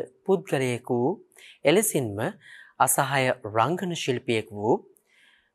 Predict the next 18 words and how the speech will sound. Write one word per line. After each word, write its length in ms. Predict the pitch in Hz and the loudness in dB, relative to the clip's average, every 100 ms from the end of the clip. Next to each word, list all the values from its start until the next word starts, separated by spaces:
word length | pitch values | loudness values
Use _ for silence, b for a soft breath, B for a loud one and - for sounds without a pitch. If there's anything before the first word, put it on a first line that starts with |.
| - | -14
ජ්‍යෙෂ්ඨ 540 | 113 147 190 - 170 165 - | 2 2 2 0 2 2 2
රංගන 460 | 110 117 147 160 139 | 0 2 2 0 -2
ශිල්පී 480 | - 120 - 107 110 - _ _ _ | -2 -4 -2 -4 -4 -8 _ _ _
ජැක්සන් 600 | 120 117 135 - 151 131 - | -4 -2 0 -2 -2 -4 -4
ඇන්තනී 480 | 143 147 143 131 | -4 -2 -2 -2
මහත්මයා 600 | 120 101 110 - 110 110 113 - b b - | -2 -4 -6 -2 2 2 -2 -6 b b -6
දැයෙන් 360 | 120 120 117 113 | 0 2 0 -2
සමුගෙන 580 | - 117 110 113 107 156 b b b b - | -2 0 0 0 -2 -6 b b b b -6
සත් 280 | - 180 160 127 | 2 2 0 -2
දිනක් 380 | 135 131 123 _ | -2 -2 -8 _
ගතවන 480 | 139 135 143 151 123 | -2 -2 0 -2 -2
මොහොතේ 400 | 110 107 107 104 104 b b b _ - | -2 -6 -4 -6 -6 b b b _ 0
එතුමන්ට 480 | 123 127 117 110 117 113 b b _ - | 2 0 -4 -4 -4 -6 b b _ 0
පින්පෙත් 400 | 160 156 139 - - | 2 2 -2 -4 -4
අනුමෝදන් 600 | 127 139 131 123 117 117 | -2 0 -2 0 -2 -2
කරමින් 420 | 120 110 104 107 - | -4 -4 -4 -8 -8
සිදු 320 | - - 147 | -4 -2 0
කෙරෙන 320 | 135 110 98 | -2 -2 0